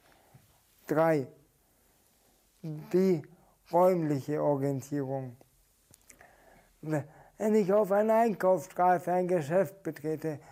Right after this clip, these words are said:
weiß ich beim Verlassen des Ladens oftmals nicht mehr, aus welcher Straßenrichtung ich eigentlich gekommen bin.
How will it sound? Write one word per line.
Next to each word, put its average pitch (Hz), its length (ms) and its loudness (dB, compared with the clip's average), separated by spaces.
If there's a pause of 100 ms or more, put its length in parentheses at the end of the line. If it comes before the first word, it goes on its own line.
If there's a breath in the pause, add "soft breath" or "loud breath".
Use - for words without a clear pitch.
(280 loud breath)
weiß 185 420 2
ich 185 160 -2
beim 175 240 -2
Verlassen 180 560 0
des 185 260 -2
Ladens 175 380 0
oftmals 165 540 -4
nicht 147 200 -10
mehr, 165 220 -4 (400 loud breath)
aus 175 240 -2
welcher 185 340 0
Straßenrichtung 170 1000 -2
ich 156 180 -4
eigentlich 160 440 -2
gekommen 151 440 -6
bin. 143 240 -6